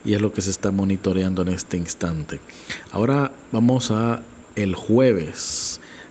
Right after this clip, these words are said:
noche del jueves, seis de la tarde, ya seis con nueve, ya bien oscurito. Perdón por la calidad de las imágenes, pero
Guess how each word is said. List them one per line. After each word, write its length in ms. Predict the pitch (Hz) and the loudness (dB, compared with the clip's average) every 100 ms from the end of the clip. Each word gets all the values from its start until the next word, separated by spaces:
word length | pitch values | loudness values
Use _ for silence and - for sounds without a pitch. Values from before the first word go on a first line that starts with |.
| - | -4
noche 280 | 110 113 117 | -2 2 2
del 160 | 104 | 2
jueves, 460 | 92 117 117 95 90 | 0 2 2 0 -2
seis 280 | - 110 101 | 0 0 0
de 180 | 107 95 | 0 0
la 440 | 87 82 82 80 - | -2 -2 -4 -4 -6
tarde, 460 | - 123 110 92 90 | -2 -2 -2 -2 -2
ya 220 | 101 110 | -2 -4
seis 240 | 110 101 101 | -2 -4 -4
con 200 | 92 87 | -6 -4
nueve, 280 | 104 117 113 | -4 -2 -2
ya 200 | 92 90 | -2 -4
bien 200 | 92 92 | -4 -6
oscurito. 600 | 92 - 107 127 127 151 - - - - - - - - - | -8 -6 -2 -2 -2 -6 -8 -18 -20 -20 -20 -20 -20 -18 -4
Perdón 320 | 95 95 104 | -2 0 -2
por 180 | 101 95 | -2 -2
la 80 | 92 | -2
calidad 400 | - 92 98 101 | -4 -2 0 0
de 80 | 104 | -2
las 220 | 104 - | -4 -2
imágenes, 600 | 120 127 127 127 123 - - | -2 -2 -2 -2 -4 -6 -2
pero 300 | 113 131 | 0 0